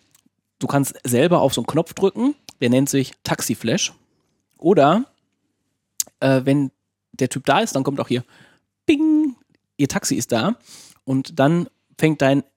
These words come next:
iPhone halt eben auch wild an zu blinken. Also sprich, der Typ kann eigentlich auch sehen, wo steht da irgendeiner mit einem blinkenden Handy. Wobei es nur vorne geblinkt hat. Ich glaub, der L-E-D-Blitz hat jetzt nicht geblinkt. Das wäre natürlich eigentlich noch viel besser gewesen, wenn der auch noch geblinkt hätte, weil den hätte ich dann einfach so hochhalten können. „Hier bin ich.“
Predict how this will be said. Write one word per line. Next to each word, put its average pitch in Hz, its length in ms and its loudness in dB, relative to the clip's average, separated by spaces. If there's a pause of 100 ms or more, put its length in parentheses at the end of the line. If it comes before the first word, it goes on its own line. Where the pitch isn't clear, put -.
(440)
iPhone 143 340 0
halt 143 100 0
eben 139 120 -2
auch 131 200 -4
wild 143 180 2
an 139 100 -4
zu 151 120 -8
blinken. 139 400 0 (1000)
Also 127 160 -6
sprich, 156 220 -2
der 139 120 0
Typ - 200 -6
kann 156 160 -2
eigentlich 143 220 -2
auch 131 80 -2
sehen, 151 300 4
wo 147 60 -2
steht 151 200 0
da 147 120 4
irgendeiner 143 420 2
mit 135 120 0
einem 131 100 -4
blinkenden 127 380 0
Handy. 175 320 2 (840)
Wobei 123 160 2
es 139 100 0
nur 131 120 0
vorne 165 280 2
geblinkt 135 380 -2
hat. 175 240 -4
Ich - 80 -16
glaub, 131 180 0
der 120 380 2
L-E-D-Blitz 143 600 0
hat 147 120 -2
jetzt - 160 -4
nicht 160 140 -2
geblinkt. 156 360 -2
Das 135 60 -4
wäre 143 100 2
natürlich 139 220 -2
eigentlich 139 100 0
noch 135 120 2
viel 143 100 0
besser 143 240 2
gewesen, 131 280 2
wenn 123 120 2
der 143 120 4
auch 120 140 0
noch 117 120 -2
geblinkt 117 300 -4
hätte, 120 140 -4
weil 117 80 0
den 120 120 0
hätte 123 140 0
ich 123 60 -8
dann 117 140 -2
einfach 127 180 -2
so 131 120 2
hochhalten 139 320 0
können. 139 180 -2
„Hier 175 160 2
bin 165 100 0
ich.“ 170 160 0